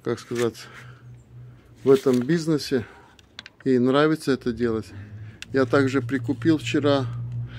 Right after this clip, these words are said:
э, мне выговаривать по-английски тяжело, вот такие ремонтантные сорта. Думаю, что следующей осенью будут хорошие черенки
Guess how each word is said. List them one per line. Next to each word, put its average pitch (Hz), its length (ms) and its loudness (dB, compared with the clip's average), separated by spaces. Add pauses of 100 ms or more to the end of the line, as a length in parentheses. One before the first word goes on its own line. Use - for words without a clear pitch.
(280)
э, 117 380 0
мне 135 340 6
выговаривать 131 560 6
по-английски 135 440 4
тяжело, 151 520 6 (420)
вот 131 200 4
такие 135 320 4
ремонтантные 131 720 6
сорта. 117 500 4 (880)
Думаю, 135 280 8
что 123 440 6
следующей 127 580 4
осенью 147 480 6
будут 120 300 2 (640)
хорошие 123 460 4
черенки 120 680 0